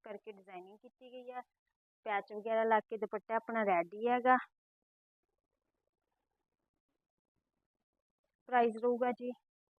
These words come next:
उनतीस सौ, उनतीस सौ। ਇਹਦੇ ਵਿੱਚ ਆਪਣੇ ਕੋਲ ਇੱਕ ਕਲਰ ਹੋਰ ਹੈ, ਹਾਂਜੀ, ਇਹ ਸੀਗੇ ਅੱਜ ਦੇ ਆਪਣੇ ਦੁਪੱਟਾ ਸੂਟ, ਜਿਹੜੇ ਅਸੀਂ ਡਿਸਕਾਊਂਟ ਦੇ ਵਿੱਚ ਕੱਢੇ ਨੇ। ਇਹਨਾਂ ਦੇ ਵਿੱਚੋਂ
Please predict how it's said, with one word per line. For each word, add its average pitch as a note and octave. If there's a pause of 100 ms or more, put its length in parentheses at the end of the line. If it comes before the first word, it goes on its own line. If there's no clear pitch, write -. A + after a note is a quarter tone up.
(480)
उनतीस A3+
सौ, B3+ (380)
उनतीस G#3
सौ। B3 (2750)
ਇਹਦੇ A#3+
ਵਿੱਚ C4+
ਆਪਣੇ A#3
ਕੋਲ A3+
ਇੱਕ A3+
ਕਲਰ A3
ਹੋਰ G3
ਹੈ, A3 (1600)
ਹਾਂਜੀ, A#3 (100)
ਇਹ D4
ਸੀਗੇ C#4 (180)
ਅੱਜ A3
ਦੇ B3
ਆਪਣੇ A3+
ਦੁਪੱਟਾ -
ਸੂਟ, F#3 (240)
ਜਿਹੜੇ A3+
ਅਸੀਂ A#3+
ਡਿਸਕਾਊਂਟ G3
ਦੇ F3+
ਵਿੱਚ G4+
ਕੱਢੇ A3
ਨੇ। A#3+
ਇਹਨਾਂ A#3+
ਦੇ C4
ਵਿੱਚੋਂ C4